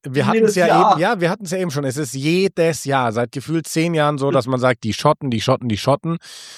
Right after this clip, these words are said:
Speaker 1: Ja, und am Ende halt dann doch nicht die Schotten, dann gewinnen sie wieder zwei und verlieren zwei. Ähm, für mich ist es schon ein extrem bedeutendes Spiel am ersten Spieltag, Italien gegen Schottland, weil ich glaube, wer das gewinnt,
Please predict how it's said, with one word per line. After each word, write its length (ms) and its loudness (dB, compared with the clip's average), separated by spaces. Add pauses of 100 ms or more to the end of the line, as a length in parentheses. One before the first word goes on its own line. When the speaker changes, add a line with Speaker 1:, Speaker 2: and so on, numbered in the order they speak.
(140)
Speaker 1:
Ja, 100 2
und 140 0
am 140 -4
Ende 200 0
halt 180 2
dann 100 2
doch 160 2
nicht 180 -4
die 80 -4
Schotten, 340 -4
dann 140 0
gewinnen 240 0
sie 120 -2
wieder 180 2
zwei 300 0
und 80 -4
verlieren 340 -4
zwei. 320 -4 (720)
Ähm, 380 2
für 180 -2
mich 240 2
ist 180 -4
es 140 -2
schon 240 0
ein 220 -4 (100)
extrem 600 0
bedeutendes 500 0
Spiel 320 -4
am 100 -6
ersten 300 -6
Spieltag, 440 -4
Italien 380 0
gegen 180 -4
Schottland, 460 -2
weil 120 0
ich 100 -16
glaube, 380 2 (1000)
wer 360 4
das 380 -8
gewinnt, 640 -2